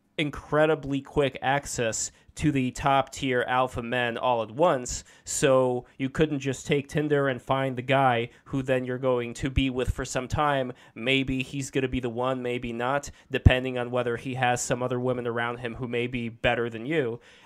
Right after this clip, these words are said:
And if that's the situation that a lot of women are in, where a lot of women today would wanna go for those high value men, but not all of them get to be the one, then what exactly happens to the men who are, let's say,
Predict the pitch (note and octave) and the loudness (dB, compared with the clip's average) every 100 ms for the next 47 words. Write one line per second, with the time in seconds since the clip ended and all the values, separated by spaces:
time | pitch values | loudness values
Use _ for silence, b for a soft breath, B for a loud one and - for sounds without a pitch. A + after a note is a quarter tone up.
0 | b C3 C3+ C3 B2+ - C#3+ C3 D3 D3+ | b 2 4 2 0 -4 -4 2 2 0
1 | C3+ C3 C3+ C3+ C3 C3+ B2+ B2 B2 A2+ | -6 -6 -4 -2 -2 -4 -2 0 0 0
2 | A2 E3+ C#3 A#2+ A2+ A2 A#2 B2 A#2+ A#2+ | 0 0 0 0 -2 -2 -2 0 0 0
3 | A#2 B2 B2 A#2+ A2+ B2+ A#2+ A#2+ B - | 0 -2 -2 -4 -4 -2 -2 -2 B -6
4 | B2+ B2+ C3 B2+ B2 B2 B2 - B2 A#2 | -4 0 2 2 0 -2 -2 -4 -4 -4
5 | A#2 - B2+ B2+ B2 A#2+ A#2 A2+ B2+ A#2 | -4 0 0 2 0 -2 -4 -4 -4 -4
6 | A#2 b b C3 B2+ B2+ B2 A#2+ B2+ B2 | -8 b b -2 2 2 4 4 2 -4
7 | A#2 A#2+ - C3 A2+ A2+ C#3+ C#3+ A#2 - | -4 -6 -4 -6 -6 -2 2 2 0 -8
8 | b b b - C3+ C#3+ C3 B2+ - B2 | b b b -12 4 6 6 2 -2 2
9 | C#3+ C3+ C#3 C3 - B2+ C3+ C3+ - B2 | 4 4 2 2 0 2 4 4 2 -2
10 | - - C3+ A#2+ C3 C3 B2+ C#3 B2+ B2+ | -4 -4 -2 0 0 0 0 0 0 0
11 | B2+ C3 - C#3 B2 A#2+ | -2 -4 -2 0 0 -2